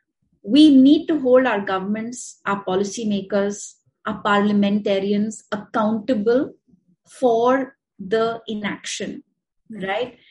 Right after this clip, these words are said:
Speaker 1: And if, if climate action doesn't feature anywhere in
Speaker 2: Yeah.
Speaker 1: mainstream media and in, as a part of public debate and dinner table conversations, we're not
Speaker 2: Mm-hmm.
Speaker 1: gonna see this change. So I'm glad we're having this conversation. Hopefully it'll lead to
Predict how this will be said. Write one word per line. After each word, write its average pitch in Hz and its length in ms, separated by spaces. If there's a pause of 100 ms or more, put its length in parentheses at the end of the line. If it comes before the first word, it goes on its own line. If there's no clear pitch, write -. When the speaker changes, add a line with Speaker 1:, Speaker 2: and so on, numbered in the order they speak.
(160)
Speaker 1:
And 226 300
if, 247 300 (280)
if 254 200
climate 285 580 (100)
action 254 440
doesn't 254 320
feature 247 580
anywhere 226 540 (480)
in 233 120
Speaker 2:
Yeah. 220 60
Speaker 1:
mainstream 220 580
media 190 560
and 240 280
in, 240 260
as 214 160
a - 80
part 214 260
of 247 140
public 196 340
debate 196 400
and 220 360
dinner 269 240
table 277 280
conversations, 185 920 (240)
we're 254 120
not 285 140
Speaker 2:
Mm-hmm. 320 80
Speaker 1:
gonna 320 160
see 269 280
this 247 240
change. - 400
So 220 320 (140)
I'm 247 140
glad 262 240
we're 285 100
having 277 300
this 277 160
conversation. 220 600
Hopefully 233 400
it'll 214 200
lead 208 220
to 202 260